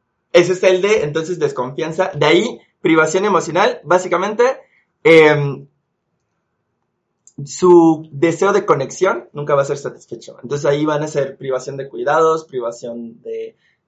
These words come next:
de necesidades emocionales, privación de empatía, privación de protección. O sea, el niño nunca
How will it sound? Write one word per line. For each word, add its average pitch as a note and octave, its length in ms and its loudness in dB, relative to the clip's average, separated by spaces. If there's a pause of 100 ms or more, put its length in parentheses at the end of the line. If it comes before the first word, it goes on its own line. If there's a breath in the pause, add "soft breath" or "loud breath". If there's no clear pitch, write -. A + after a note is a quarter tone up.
(160)
de A#2 240 -6
necesidades A#2 540 -8
emocionales, C3+ 640 -8
privación B2 380 -6
de B2+ 80 -4
empatía, C#3 680 -6
privación A#2+ 360 -4
de C3 80 -4
protección. C#3+ 800 -10 (320)
O - 40 -18
sea, B2 320 -4 (380)
el C3 160 -10
niño D#3 220 -4
nunca D3+ 500 -4